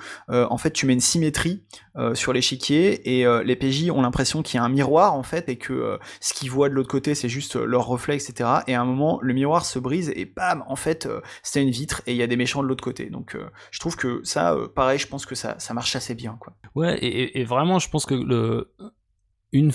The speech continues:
Speaker 2: une fois que t'as, t'as enlevé en fait le, le, le côté, euh, rue, le côté action de base et tout, et tu pars vraiment dans le symbolique et le what the fuck, bah, je trouve que c'est des scènes qui doivent assez bien péter, quoi. Donc, euh, ça, je trouve ça cool, le, le côté... Euh...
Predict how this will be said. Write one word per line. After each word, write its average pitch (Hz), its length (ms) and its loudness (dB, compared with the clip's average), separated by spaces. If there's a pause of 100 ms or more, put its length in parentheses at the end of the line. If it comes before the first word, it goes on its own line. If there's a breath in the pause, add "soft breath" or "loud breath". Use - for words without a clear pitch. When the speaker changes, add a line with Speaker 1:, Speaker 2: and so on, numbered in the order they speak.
(120)
Speaker 2:
une 139 120 4
fois 180 220 4
que - 60 -14
t'as, 104 400 2
t'as 101 260 0
enlevé 156 540 6
en 120 100 4
fait 131 340 0
le, 98 540 0 (440 soft breath)
le, 98 200 4
le 104 140 8
côté, 127 400 6
euh, 101 480 4
rue, 139 420 4
le 113 100 4
côté 110 360 0
action 131 560 0
de 110 80 2
base 117 200 2
et - 20 -8
tout, 143 100 -2
et 120 60 2
tu - 120 -8
pars 98 220 -2
vraiment 151 460 4
dans 139 80 2
le 113 80 4
symbolique 131 600 2
et 117 40 4
le 107 60 0
what 107 140 4
the 107 160 0
fuck, 165 340 0 (280 loud breath)
bah, 101 60 -8
je - 60 -6
trouve 156 100 -2
que - 40 -4
c'est 120 80 0
des 101 140 2
scènes 151 300 4
qui - 80 -4
doivent 101 280 2
assez - 300 0
bien 127 220 2
péter, 135 320 0
quoi. 104 220 -6 (360 soft breath)
Donc, 104 240 4
euh, 104 280 8
ça, 147 200 2
je - 80 0
trouve 120 140 -4
ça 117 160 4
cool, 175 280 2
le, 110 400 6
le 113 140 2
côté... 117 380 2
Euh... 110 440 2